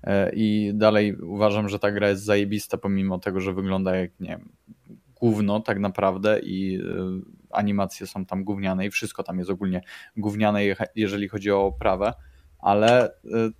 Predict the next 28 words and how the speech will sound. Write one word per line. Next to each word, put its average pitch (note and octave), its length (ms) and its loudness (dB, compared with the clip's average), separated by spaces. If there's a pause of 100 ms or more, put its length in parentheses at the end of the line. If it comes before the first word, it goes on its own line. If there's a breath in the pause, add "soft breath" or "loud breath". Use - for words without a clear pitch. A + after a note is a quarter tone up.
(160)
mam A#2 240 2
nadzieję, D#3 300 8
że C3+ 140 0
tutaj C3 300 4
chociaż A#2 300 0
historia, G2 800 2 (140)
postaci, G#2+ 840 2 (160)
nie A2 120 -20
wiem, G2+ 220 -6
to - 100 -10
wszystko, - 460 -2
co, A#2 300 2
co G#2+ 200 -6
tworzy A#2 320 0
tak A2 160 -2
naprawdę A2 420 0
dobrego A2 420 4
R G#2+ 120 0
P A#2+ 140 0
G-a, C#3 180 2 (400)
będzie B2+ 440 4
tutaj B2 300 2
dobre, D3 360 4
bo, C#3 460 4 (280)
no C#3+ 260 -4
bo D#3 140 0 (480)
gdzieś C3 300 -8
tam C#3+ 300 -4